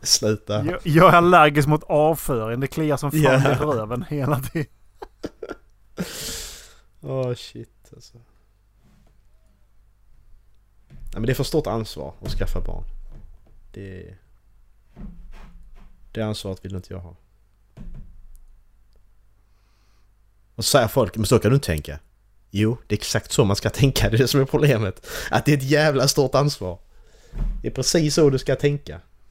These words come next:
Speaker 1: Tänk du inte det när du skaffar barn, så tänk du fel.
Speaker 2: Mm.
Speaker 1: Ta för lätt på det, liksom. Det är farligt.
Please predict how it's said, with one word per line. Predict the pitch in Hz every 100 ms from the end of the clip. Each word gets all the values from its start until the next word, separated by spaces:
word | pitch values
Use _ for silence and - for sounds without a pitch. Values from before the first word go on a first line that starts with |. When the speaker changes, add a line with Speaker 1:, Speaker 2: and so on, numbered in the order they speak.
| _ _ _ _ -
Speaker 1:
Tänk | 147 143
du | 165
inte | 160
det | 151
när |
du | 139
skaffar | - 120 120
barn, | 120 95
så | -
tänk | 113
du | - 110
fel. | 104 87 80 - - - - -
Speaker 2:
Mm. | 131 120 - - _ _ _ _ _ _ _ _ _ _ _ _ _ _ _
Speaker 1:
Ta | - 117
för | -
lätt | 113 107 -
på | 107
det, | 76
liksom. | 57 - - - _ _ _ _ _ _ _ -
Det |
är | 98
farligt. | - 107 104 - -